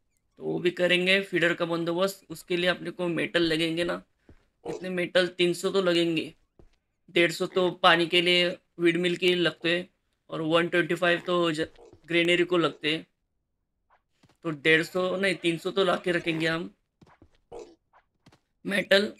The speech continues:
तीन सौ में हो जाएगा। और थोड़े बचेंगे उसमें तो light भी लगाएंगे हम। इसमें अपने घर में लाइट चाहिए ना, light पिग के घर में और बकरियों के घर में। चलो फिर भरते पिग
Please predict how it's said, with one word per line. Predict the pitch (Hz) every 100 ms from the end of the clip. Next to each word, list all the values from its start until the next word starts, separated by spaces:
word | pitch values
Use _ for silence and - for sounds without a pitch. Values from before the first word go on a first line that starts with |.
| _ _
तीन | 175 170
सौ | 185
में | 185
हो | 165
जाएगा। | 160 170 151 175 185 _ - - -
और | 180 165 -
थोड़े | 170 175
बचेंगे | 170 165 180 180
उसमें | 175 170 190
तो | 185
light | 165 156 156 160
भी | 170
लगाएंगे | 156 165 156 165
हम। | 156 185 - - - _ - _ _ _ - _ _ _ _ _ _ _ _ _ -
इसमें | 147 160 156
अपने | 143 156 156
घर | 156 160
में | 160 165
लाइट | 156 156 -
चाहिए | - 170 170 180
ना, | 185 185
light | 139 156 - - - - - - -
पिग | 156 -
के | 165
घर | 160 156
में | 165
और | 160 160 156
बकरियों | 151 - 160 160
के | 156
घर | 147 139
में। | 143 151 - _ _ _ _ _ _ _ _ _ - _ _ _ _
चलो | 165 156
फिर | 151 165
भरते | 151 156 - 165
पिग | - 160